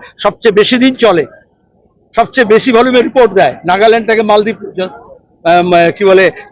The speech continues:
লাক্ষাদ্বীপ পর্যন্ত যত ওয়াকফ সম্পত্তি আছে। সেখান, তার ভিত্তিতে একমাত্র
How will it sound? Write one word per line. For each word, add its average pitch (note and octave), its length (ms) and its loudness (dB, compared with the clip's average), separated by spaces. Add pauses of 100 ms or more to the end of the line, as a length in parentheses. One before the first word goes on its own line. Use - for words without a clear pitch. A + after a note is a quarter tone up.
(120)
লাক্ষাদ্বীপ A3+ 440 0
পর্যন্ত F#3+ 340 0
যত G3 200 0
ওয়াকফ G#3+ 300 2
সম্পত্তি F3+ 440 -4
আছে। - 240 -10 (1900)
সেখান, A#3+ 360 -2
তার B3 300 0
ভিত্তিতে A#3+ 360 -4
একমাত্র C4+ 500 0